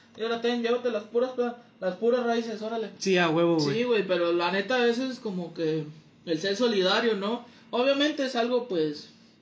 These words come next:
Speaker 1: que muchos ven dañino todavía, entre comillas, pero, pues, ya el, el, el que las, es que sus vecinos le han dicho, "No, pues, no te preocupes, nosotros te,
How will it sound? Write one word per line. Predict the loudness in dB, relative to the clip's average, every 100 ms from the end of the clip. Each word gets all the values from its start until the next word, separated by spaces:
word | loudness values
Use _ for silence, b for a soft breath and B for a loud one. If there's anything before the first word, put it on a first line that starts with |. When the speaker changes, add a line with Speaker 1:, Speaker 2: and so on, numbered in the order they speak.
| _ _ _ _ _ _
Speaker 1:
que | -14
muchos | -12 -4 -4 -2
ven | -4
dañino | -4 -4 -4 -2
todavía, | -2 0 -2
entre | -2 -4
comillas, | -6 -4 -2 -2
pero, | -2 -4 -4 -10 b b -20 _
pues, | -4 -4 -2
ya | -2 0 2 0
el, | -2 -6 -14 -20 -10
el, | -4 0 0 -2 -8 -8
el | -6
que | -2 -2
las, | 0 -2 -6 -6
es | -6
que | -2 -2 0
sus | -2 -2
vecinos | -2 -4 -4
le | -4
han | -4
dicho, | -4 -6
"No, | -4 -4 -2
pues, | 0 -2 -4 -12 -20 -20 _ _ -14
no | -6
te | -4
preocupes, | -4 -4 -4 -2 -2
nosotros | -4 -6 -6 -6
te, | -4 -6